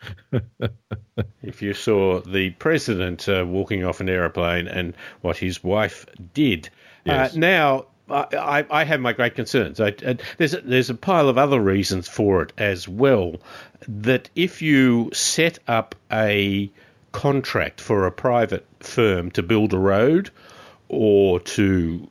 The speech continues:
Speaker 1: build a railway line or other things, that they often demand things in that contract which are counter to the general well-being. One of them, a major freeway in Sydney,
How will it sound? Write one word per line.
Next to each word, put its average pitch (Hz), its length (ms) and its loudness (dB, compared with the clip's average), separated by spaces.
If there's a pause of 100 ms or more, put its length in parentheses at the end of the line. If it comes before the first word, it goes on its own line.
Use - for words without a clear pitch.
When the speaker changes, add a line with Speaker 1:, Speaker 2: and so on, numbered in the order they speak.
(180)
Speaker 1:
build 98 220 2
a 95 40 0
railway 107 360 2
line 127 320 2
or 98 220 0
other 98 260 -2
things, 98 800 -2 (440)
that 123 180 0
they 123 200 2
often 147 480 0
demand 123 640 2
things 117 440 0
in 151 240 0
that 127 200 0
contract 131 640 -2
which 110 240 -4
are 110 60 -2
counter 107 580 -2 (280)
to 113 280 2
the 101 220 0
general 101 600 -2
well-being. 95 680 2
One 160 160 0
of 156 80 0
them, 104 260 -2 (360)
a 104 180 0
major 110 300 0
freeway 110 480 2
in 101 360 -2
Sydney, 110 600 -2